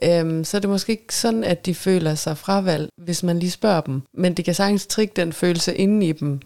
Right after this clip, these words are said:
som er det, man kan grave sig frem til, hvis man virkelig, øh, undersøger sig selv, eller får nogen til at hjælpe sig. Og den der følelse af at blive valgt fra,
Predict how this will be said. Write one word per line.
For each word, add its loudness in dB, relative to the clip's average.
som 0
er 0
det, 0
man 2
kan 0
grave -2
sig -2
frem 0
til, -4
hvis -6
man -6
virkelig, -4
øh, -4
undersøger -4
sig -8
selv, -6
eller -6
får -10
nogen -4
til -8
at -4
hjælpe -6
sig. -6
Og 2
den 6
der 6
følelse 4
af 6
at -2
blive -2
valgt 2
fra, -2